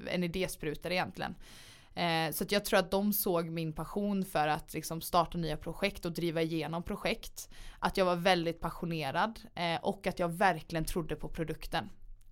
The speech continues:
Jag trodde på produkten och företaget till hundratio procent. Och det är en väldigt viktig komponent som de tittar efter redan från början. Att är du egen, är du användare av Revolut? Varför är du det? Och vad tror du om företaget i framtiden?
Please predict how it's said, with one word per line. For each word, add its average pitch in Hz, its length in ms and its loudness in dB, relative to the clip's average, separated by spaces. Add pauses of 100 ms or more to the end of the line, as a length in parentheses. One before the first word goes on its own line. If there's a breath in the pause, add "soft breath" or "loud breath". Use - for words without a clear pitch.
(100)
Jag 196 240 2
trodde 180 340 0
på 175 220 -4
produkten 165 480 -4
och 160 80 -6
företaget 160 560 0
till 156 160 -4
hundratio 156 720 -6
procent. - 560 -6 (240 loud breath)
Och - 220 -2
det 190 80 6
är 190 120 8
en 165 220 0
väldigt 170 640 2
viktig - 560 -6
komponent 165 500 -2
som 160 140 -4
de 156 140 -4
tittar 156 340 -4
efter 160 340 -2
redan 156 260 0
från 160 180 -6
början. 160 400 0
Att - 240 -8 (220 soft breath)
är 190 160 8
du 180 140 4
egen, 175 220 2
är 170 360 2
du 180 80 0
användare 185 420 4
av 175 80 2
Revolut? 170 500 -2 (280 soft breath)
Varför 160 540 4
är 170 140 6
du 160 100 0
det? 147 280 2 (320 soft breath)
Och 190 120 2
vad 170 160 2
tror 160 240 2
du 156 60 0
om 151 120 0
företaget 151 480 0
i - 20 -6
framtiden? - 560 -4